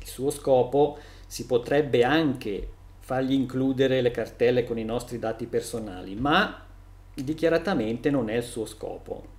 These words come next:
E n-, è anche poco senso usare TimeShift come, ehm, strumento di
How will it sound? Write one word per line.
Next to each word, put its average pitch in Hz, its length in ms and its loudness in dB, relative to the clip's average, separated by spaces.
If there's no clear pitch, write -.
E 127 120 -8
n-, 127 140 -6
è 143 120 -4
anche 160 380 0
poco 156 300 4
senso 143 460 2
usare 123 300 2
TimeShift 139 600 -6
come, 127 440 2
ehm, 110 640 -4
strumento 143 760 2
di 131 400 0